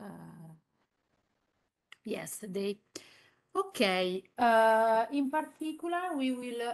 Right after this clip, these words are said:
uh, analyze the, uh, causality and the correlation in the economics of, uh, migration. We will cover several topics, uh, such as the substitution between, uh, the foreign worker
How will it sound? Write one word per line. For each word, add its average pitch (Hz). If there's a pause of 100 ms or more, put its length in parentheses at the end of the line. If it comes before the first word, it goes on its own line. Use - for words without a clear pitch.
(120)
uh, 226
analyze 226
the, 208
uh, 214
causality 247
and 214
the 196
correlation 262
in 226
the 214
economics 202
of, 175
uh, 214 (420)
migration. 180 (420)
We 349
will 294
cover 240
several 214 (140)
topics, 220 (400)
uh, 196
such -
as 196
the 202
substitution 233
between, 208
uh, 190 (500)
the 196
foreign 285
worker 208